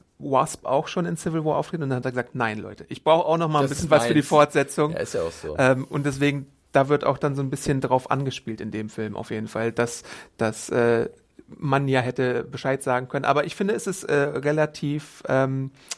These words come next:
Speaker 1: organisch eingebaut worden, weil es auch eine Begründung gibt,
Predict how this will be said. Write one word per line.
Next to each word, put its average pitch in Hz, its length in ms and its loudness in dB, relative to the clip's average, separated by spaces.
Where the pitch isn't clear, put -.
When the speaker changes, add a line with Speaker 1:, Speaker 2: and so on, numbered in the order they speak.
Speaker 1:
organisch 131 540 2
eingebaut 135 480 0
worden, 135 240 0
weil 131 160 6
es - 120 -6
auch 123 120 0
eine 131 100 0
Begründung 135 460 0
gibt, 131 360 -2